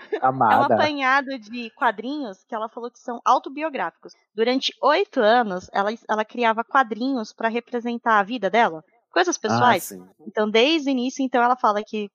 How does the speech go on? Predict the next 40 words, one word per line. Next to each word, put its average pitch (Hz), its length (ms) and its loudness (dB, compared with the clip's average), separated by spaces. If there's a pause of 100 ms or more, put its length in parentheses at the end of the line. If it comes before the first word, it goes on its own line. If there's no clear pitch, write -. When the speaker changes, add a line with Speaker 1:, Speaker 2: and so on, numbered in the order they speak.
(120)
Speaker 1:
com, 214 220 -4
nesses 202 440 -4
quadrinhos, 190 720 0
né, 180 160 -2 (320)
ela 220 240 4
foi 240 160 -2
criando 208 560 -2
pra, 202 180 0
às 196 80 -4
vezes, 190 180 -4
refletir 202 720 -6
os 190 80 -10
sentimentos 185 640 -8
dela, 196 580 2 (300)
a 190 80 4
maneira 196 400 -2
como 202 240 -4
ela 190 180 0
tava 190 260 0
se 180 320 -12
conhecendo, 226 840 -4
o 196 60 -8
próprio 226 360 0
senso 233 380 0
de 196 120 -8
identidade 185 920 0
dela, 220 580 6
né? 190 220 2 (440)
E 285 140 2
ela 294 160 6
sempre 359 300 -4
criava 392 420 6
isso 311 160 -6
daí 294 100 0
que 311 80 -4
ela 320 100 2
falava 311 180 0
que 311 100 -6
era 285 140 0
uma 277 200 0